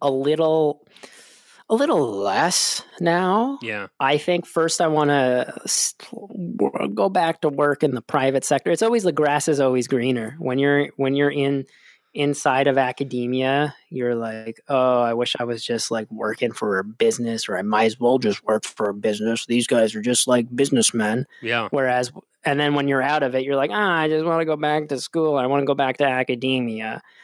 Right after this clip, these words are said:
Speaker 1: So, like, it's at this point where it's like, maybe, maybe I sh-, I need to go back to, uh, working for the man, and then in my, in my golden years,
Speaker 2: Yeah.
Speaker 1: get that P H D and be a crusty professor,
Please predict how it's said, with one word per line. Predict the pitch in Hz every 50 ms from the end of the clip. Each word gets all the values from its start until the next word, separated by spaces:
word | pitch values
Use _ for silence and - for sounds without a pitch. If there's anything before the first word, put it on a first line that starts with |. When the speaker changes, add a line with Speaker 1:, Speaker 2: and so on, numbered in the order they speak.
| _ _ _
Speaker 1:
So, | - - 156 143 139 143
like, | 143 139 135 131
it's | 156 147 -
at | 165 160 147 143
this | 135 139 139
point | - _ - 131 123 123 120
where | 123 123 120
it's | 120 - -
like, | 131 120 120 - -
maybe, | - 254 254 247 240 233
maybe | 208 214 233 247 233 226
I | 214
sh-, | 202 - -
I | 160
need | 156 160 156
to | - 165
go | 151 156 151
back | 147 139 127 123 131 -
to, | - 127 123 117 113 117
uh, | 113 110 107 107 107 107 - _ _ _ _ _ _ _ _ _ _ _ -
working | - 151 131 139 143 139 156 160 147
for | - 147 131
the | 127 117
man, | 127 127 123 127 131 135 135 131 120 117 117 117 123 127 - -
and | 147 127 120 120
then | 120 123 120 120 120 123 120 -
in | - 135 123
my, | 117 117 117 117 117 117 117 113 - _ -
in | 202 147 131
my | 123 120 117 113
golden | 120 127 135 131 135 135 131 117 113
years, | 107 110 110 110 107 107 113 - - - -
Speaker 2:
Yeah. | - 110 113 117 113 107
Speaker 1:
get | 98 120 -
that | 131 113 - -
P | - 139 131
H | 123 120 - -
D | - 135 127 123 120
and | 117 113 113
be | 113 117 113 113
a | 113 117 120 117
crusty | - - - 127 117 - - 123
professor, | 117 - 113 - - 120 113 - - 120 113 117 117